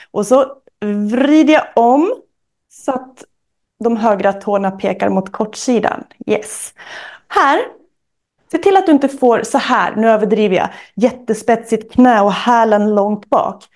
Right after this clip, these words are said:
Flytta då fram foten lite eller kom lite tätare ihop. Så att knät är över foten eller lite bakom. Och det är för knäts skull. Okej,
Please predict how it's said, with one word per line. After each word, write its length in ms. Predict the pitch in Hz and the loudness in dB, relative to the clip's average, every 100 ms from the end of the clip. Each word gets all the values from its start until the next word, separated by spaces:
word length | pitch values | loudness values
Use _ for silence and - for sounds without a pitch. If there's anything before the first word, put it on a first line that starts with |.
| _ _ - | _ _ -6
Flytta 220 | 339 349 | -4 -2
då 120 | 359 427 - | -2 -4 -6
fram 640 | 214 190 214 233 214 180 | -4 0 2 2 2 -2
foten 460 | 175 185 - 185 180 | -4 -6 -4 -2 0
lite 400 | 175 - 190 294 - - - | -2 0 2 2 -2 -20 -4
eller 320 | 226 220 220 | 0 0 -2
kom 540 | - 208 196 190 196 - _ | -2 0 2 -2 -4 -18 _
lite 200 | 202 196 | -6 -4
tätare 520 | 190 226 180 180 202 180 | -4 0 0 0 0 2
ihop. 380 | 175 - - _ _ _ _ _ - | 2 0 -4 _ _ _ _ _ -4
Så 60 | |
att 180 | 226 - | -4 0
knät 420 | 226 208 202 202 | 2 4 2 0
är 160 | 170 170 - - | 0 0 -6 -2
över 680 | 220 240 294 320 359 403 - | 2 2 2 2 0 -4 -4
foten 760 | 311 294 302 - 294 294 320 - _ _ | -2 -2 -4 -2 2 4 2 -2 _ _
eller 360 | - 427 427 359 | 0 2 4 4
lite 360 | 294 240 233 196 | 4 2 0 0
bakom. 720 | 185 - - - - - - | 0 -2 -4 -6 -4 -4 -2
Och 160 | 247 | 0
det 120 | 262 233 | 2 2
är 40 | |
för 240 | - 165 | 0 -10
knäts 760 | - 175 180 214 185 - - - | -6 -2 0 0 -2 -6 -18 -18
skull. 440 | - - - - - _ _ _ _ _ _ _ _ _ - _ _ _ _ _ _ - 190 | -8 -6 -6 -10 -14 _ _ _ _ _ _ _ _ _ -20 _ _ _ _ _ _ -8 -6
Okej, 300 | 190 - | -4 -8